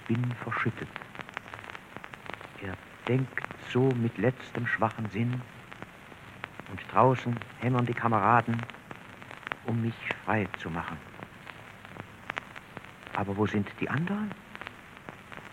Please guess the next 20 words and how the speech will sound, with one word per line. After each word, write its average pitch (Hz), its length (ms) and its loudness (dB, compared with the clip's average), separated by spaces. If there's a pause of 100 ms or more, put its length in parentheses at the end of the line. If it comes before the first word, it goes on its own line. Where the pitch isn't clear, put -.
(260)
Er 95 60 -8
versucht, - 460 -2
den 101 160 0
Hals 104 200 4 (120)
zu - 140 -6
drehen, 151 440 4 (440)
der 113 120 2
aus 110 120 0
Steinzacken, 147 800 4
die 123 80 -2
ihn 110 200 2
würgend 139 340 4
umschließen, 139 560 4
mühsam 131 340 6
hervorragt. 123 640 6 (400)
Nur 117 140 6
eine 120 140 4
geringe 131 380 8
Drehung 113 420 6
gelingt. 110 400 6